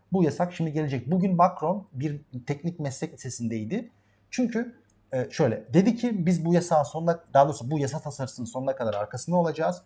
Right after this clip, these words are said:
Bu konuda dirayetli olacağız ve bu yasayı geçireceğiz. Bunun demesinin sebebi de bazı milletvekilleri bu yasa tasarısının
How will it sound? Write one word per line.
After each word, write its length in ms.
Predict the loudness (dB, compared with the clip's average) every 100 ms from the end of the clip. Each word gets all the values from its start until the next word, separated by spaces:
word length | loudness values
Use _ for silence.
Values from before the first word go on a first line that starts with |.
| _ _
Bu 120 | -6 -2
konuda 340 | 0 0 2
dirayetli 420 | 4 4 4 2
olacağız 480 | 0 2 2 0 0
ve 100 | 0
bu 60 | 0
yasayı 320 | 0 -4 -4
geçireceğiz. 640 | -6 -6 -6 -2 -2 -2 -12 _ _
Bunun 240 | 2 4 6
demesinin 380 | 6 4 0 -4
sebebi 380 | 0 0 2
de 240 | 0 0 -2 _ _
bazı 640 | 8 10 10 6 2 -2 -8 -4
milletvekilleri 840 | 4 4 4 -2 -2 -2 -2 -4 -6 _ -2
bu 140 | 2
yasa 240 | 2 2 -2
tasarısının 640 | 0 0 0 -2 -4